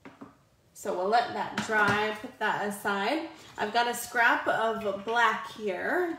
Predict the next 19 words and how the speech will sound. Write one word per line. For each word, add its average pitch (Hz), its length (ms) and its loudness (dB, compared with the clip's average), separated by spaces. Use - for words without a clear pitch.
So - 180 -4
I'm 208 140 0
gonna 220 260 0
go 214 80 0
ahead 269 240 0
and 220 180 -2
punch - 580 -4
one 247 280 2
more 214 260 4
of 196 280 -2
these 196 640 0
Labeled 190 420 0
with 185 220 -2
Love 175 500 -2
out 196 300 2
of 196 260 -2
black 202 480 2
cardstock. 196 760 0
And 208 380 2